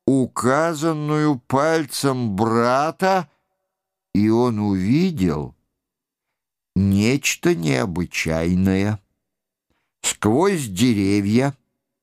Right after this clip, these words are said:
виднелась гигантская человеческая фигура, по крайней мере, сорока футов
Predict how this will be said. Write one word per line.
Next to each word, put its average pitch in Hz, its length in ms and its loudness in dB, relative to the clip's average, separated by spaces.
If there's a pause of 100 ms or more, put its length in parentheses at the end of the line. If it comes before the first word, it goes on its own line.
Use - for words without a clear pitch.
(320)
виднелась 156 1120 0 (140)
гигантская 170 1600 0
человеческая 160 1400 0
фигура, 143 880 0 (920)
по 117 200 2
крайней 160 540 -2
мере, 170 500 2 (480)
сорока 156 1080 0
футов 160 800 -4